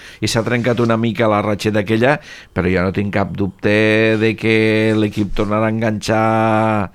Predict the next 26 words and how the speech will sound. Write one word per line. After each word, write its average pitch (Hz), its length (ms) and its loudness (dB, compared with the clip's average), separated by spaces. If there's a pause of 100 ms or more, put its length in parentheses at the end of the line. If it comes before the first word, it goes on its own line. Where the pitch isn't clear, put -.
(380)
tres 113 280 2
o 113 80 0
quatre 113 520 2
partidets 110 800 0
així 113 680 2
bons 113 480 0 (280)
i 123 120 0
tornaran 131 440 2
a 127 80 0
fotre's 110 600 0
una 107 160 0
miqueta 101 360 -2
allí 92 160 -2
dalt, 104 280 2
perquè 107 280 -2
és - 60 -10
que 101 140 -2
és 95 80 -2
una 107 160 0
categoria 107 640 0 (320)
que 120 80 -2
està 127 200 -2
molt, 120 240 0
molt, 104 320 -2
molt 95 220 -2
apretada. 87 600 0